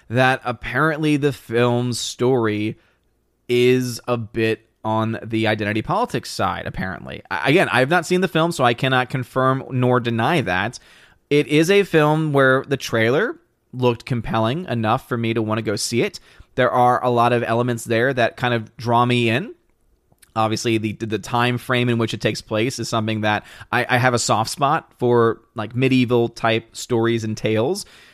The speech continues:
Um, and so I, I'm definitely interested in that aspect of it. But yeah, I, I've heard that there is some potential pol-,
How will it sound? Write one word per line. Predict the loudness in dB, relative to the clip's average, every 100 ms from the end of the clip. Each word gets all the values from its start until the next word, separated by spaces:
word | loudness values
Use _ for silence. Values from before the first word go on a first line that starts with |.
| _
Um, | -6 -4 -2 -2 -4 -8 _ _ -20 -2
and | 0 0 2
so | 4 4 4 2
I, | 0
I'm | 2
definitely | 2 2 0
interested | 0 -2 0
in | 0
that | 0 0
aspect | 0 0 -2 -2 -2
of | -2
it. | -2
But | -2
yeah, | 2 2
I, | 2 -2 -4
I've | 0
heard | 2 2 2
that | 0 2
there | 2 2 0
is | 2 2 0 -4 -10 _ _ _
some | -6 2 2 2 0 -4 -8 _ -20 _
potential | -8 -2 0 0 0
pol-, | 2 0